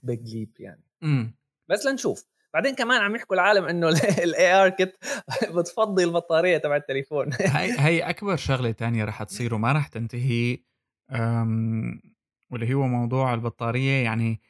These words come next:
Speaker 2: صرنا عايشين بعالم هلأ، يعني صرت أنا أوقات، خصوصي لما مثلا بكون طالع من البيت ومعي شنطة، إنه إذا ما معي، آه، هدول الباور بانك، الباور بانكس الكبيرة، إنه
Speaker 1: إيه.
Speaker 2: هيك ما بحس بالأمان. <laughs> خصوصي إذا عم بستخدم التليفون لمجموعة من الأمور. يعني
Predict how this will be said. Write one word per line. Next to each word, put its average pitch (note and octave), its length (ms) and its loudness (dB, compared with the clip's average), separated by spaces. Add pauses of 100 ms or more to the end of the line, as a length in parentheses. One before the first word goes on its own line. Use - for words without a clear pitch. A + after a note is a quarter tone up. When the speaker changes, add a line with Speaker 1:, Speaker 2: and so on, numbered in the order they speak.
(220)
Speaker 2:
صرنا D3+ 260 0
عايشين D3 400 2
بعالم C#3 440 2
هلأ، C3 400 2
يعني A2+ 240 -4
صرت C#3+ 320 -8
أنا D3+ 220 -2
أوقات، C#3+ 680 0
خصوصي - 280 -10
لما C#3 140 -2
مثلا B2 260 -4
بكون C3 200 -8
طالع C3+ 220 0
من B2 80 -2
البيت B2+ 260 -2
ومعي A#2 220 -4
شنطة، B2+ 460 -4
إنه A#2 160 -4
إذا A#2+ 140 -2
ما C#3 140 2
معي، C#3 480 0 (420)
آه، A#2 320 -4
هدول D3+ 360 -2
الباور C#3+ 480 -2
بانك، C3+ 360 -4
الباور A2+ 680 -4
بانكس C3+ 340 -2
الكبيرة، D3 560 0 (680)
إنه C#3 200 2
Speaker 1:
إيه. A#2+ 80 0
Speaker 2:
هيك D3+ 160 0 (260)
ما F3 80 0
بحس F3 280 -4
بالأمان. C#3+ 560 2 (320)
<laughs> G#3 340 -8
خصوصي A#3 300 -2
إذا G3 140 0
عم D3+ 160 0
بستخدم D#3 520 -2
التليفون B2+ 540 -4
لمجموعة B2 380 0
من B2 80 -2
الأمور. B2+ 380 -2
يعني A#2 300 -2